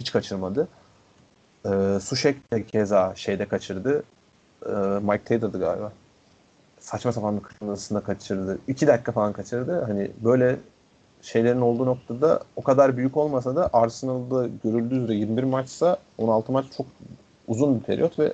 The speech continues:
Xhaka bu sezon hak ediyor belli ölçüde.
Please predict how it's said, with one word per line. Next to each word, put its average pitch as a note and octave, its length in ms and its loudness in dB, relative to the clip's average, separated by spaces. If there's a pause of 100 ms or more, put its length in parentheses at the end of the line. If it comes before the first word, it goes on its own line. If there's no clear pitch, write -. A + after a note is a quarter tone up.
(120)
Xhaka B2+ 280 0
bu B2+ 60 -6
sezon C3+ 320 2 (960)
hak - 180 -2
ediyor C#3+ 260 4
belli F#2+ 240 -4
ölçüde. F#2+ 560 -6